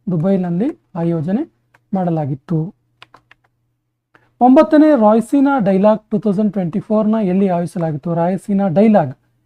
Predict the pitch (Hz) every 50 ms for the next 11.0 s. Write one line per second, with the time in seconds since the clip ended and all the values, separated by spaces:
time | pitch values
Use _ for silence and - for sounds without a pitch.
0 | _ _ - 202 160 - - 190 170 160 180 - - 180 - 196 175 165 156 -
1 | 180 190 240 311 - - _ _ _ _ _ _ - 190 196 208 220 254 277 254
2 | 185 214 214 208 202 202 208 202 196 208 190 175 175 170 - 190 175 170 151 139
3 | - - 240 277 294 _ _ _ _ _ _ _ - 196 185 202 202 202 175 -
4 | 214 220 233 202 233 220 214 190 208 180 185 165 - 196 190 175 185 180 185 190
5 | 240 302 339 - _ _ _ _ _ - 220 220 208 202 202 226 226 - - 302
6 | 294 302 285 208 214 208 202 214 208 185 185 185 175 170 175 170 165 190 226 254
7 | - _ _ _ _ _ _ - - 214 175 - 269 262 247 233 170 - - 254
8 | 254 240 175 190 202 208 226 185 214 214 214 208 165 202 196 202 208 180 190 202
9 | 214 285 330 _ _ _ _ _ _ - - 226 226 - 311 302 - 294 254 240
10 | 214 202 196 220 208 208 165 170 - - 175 170 160 147 160 - - 165 160 -